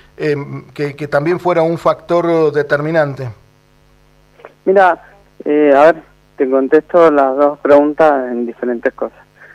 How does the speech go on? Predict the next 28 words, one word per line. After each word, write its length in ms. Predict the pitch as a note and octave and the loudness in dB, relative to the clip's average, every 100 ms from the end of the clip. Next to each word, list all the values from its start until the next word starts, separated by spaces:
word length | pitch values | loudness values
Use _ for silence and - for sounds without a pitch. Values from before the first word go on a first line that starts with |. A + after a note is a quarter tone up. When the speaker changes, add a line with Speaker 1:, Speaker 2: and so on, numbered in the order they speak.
| _ - | _ -4
Speaker 2:
Primero, 340 | D#3 F3+ E3+ | 0 4 4
la 140 | D#3 | 4
promoción 580 | D3+ D#3+ E3 D#3+ A#3+ G#3+ | 2 0 -2 -2 -4 -4
tiene 180 | G3 E3 | -4 -4
que 100 | D3+ | -4
ser 240 | - E3+ F3 _ - | 0 0 0 _ -12
constante. 520 | C#3+ C3+ F#3+ C#3 C3+ | -10 0 0 2 0
Te 120 | B2 | 2
diría 300 | B2+ C3+ F3 | 2 4 4
que 320 | E3 D#3 C#3+ - _ _ | 4 2 2 2 _ _
hoy 240 | - F#3+ F#3+ | -2 0 0
día 300 | F#3+ A3 F#3+ | 2 4 4
es 60 | |
el 60 | E3 | 4
momento 400 | D#3 D3+ D#3+ E3 | 2 0 -2 0
de 80 | D#3+ | 0
promocionar, 680 | - C#3 C3 - C3 C3+ C#3 | 2 -4 -4 -8 -4 -2 0
eh, 540 | C#3+ C3+ A#2+ A#2 A#2 A2+ _ _ _ _ - _ _ - | 0 0 0 -2 -4 -12 _ _ _ _ -20 _ _ -4
Mendoza 600 | C3 C3 D3 E3 - D3+ | -2 4 4 4 2 -2
en 100 | C#3 | -2
general, 520 | C3+ C3+ C3+ D#3 D#3 | -2 0 4 2 2
en 140 | C#3 | -2
todo, 280 | B2+ D#3+ C3 | 2 4 4
en 60 | B2+ | 2
los 120 | B2 | 2
lugares 320 | C3+ C3+ F3+ | 2 4 2
más 220 | E3 E3 | 0 0
importantes 720 | D#3+ C#3 C3+ - F#3 C#3+ - | 0 0 -2 2 0 0 -6